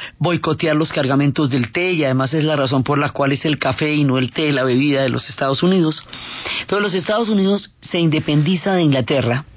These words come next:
hacen su guerra de independencia, y después de la guerra de independencia ellos atacan Canadá, porque Canadá es un fortín británico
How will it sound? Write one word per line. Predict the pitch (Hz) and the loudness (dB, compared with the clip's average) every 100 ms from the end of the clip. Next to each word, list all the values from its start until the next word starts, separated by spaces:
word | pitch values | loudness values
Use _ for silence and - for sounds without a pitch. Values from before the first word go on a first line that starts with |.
| - - - - - - | -20 -20 -16 -12 -10 -6
hacen | 151 165 175 180 | -4 0 0 2
su | 165 | 2
guerra | 143 147 160 | 2 2 2
de | 165 | 2
independencia, | 165 160 180 175 170 147 - 151 151 - - - - - - - | 2 2 2 2 2 0 0 0 -2 -8 -20 -14 -10 -8 -8 -4
y | 202 208 | -2 -2
después | 196 - 214 247 233 | -2 -4 -2 0 0
de | 262 | 0
la | 233 | 0
guerra | 190 190 | 0 0
de | 220 | 2
independencia | 196 175 165 151 165 165 - 180 | 2 2 2 2 2 0 0 0
ellos | 190 175 190 190 - - - - - | 2 2 0 -2 -8 -14 -14 -10 -4
atacan | 180 175 214 202 220 220 | -2 -2 -2 -2 0 0
Canadá, | 202 208 175 165 175 160 160 - _ - | 0 0 2 2 0 -2 -4 -10 _ -6
porque | 180 160 180 | -4 -2 -2
Canadá | - 165 165 170 185 | 0 0 0 0 0
es | 196 214 | 0 2
un | 202 | 2
fortín | 208 202 185 220 196 | 2 0 2 2 4
británico | 202 208 233 208 143 - | 2 2 2 2 2 -4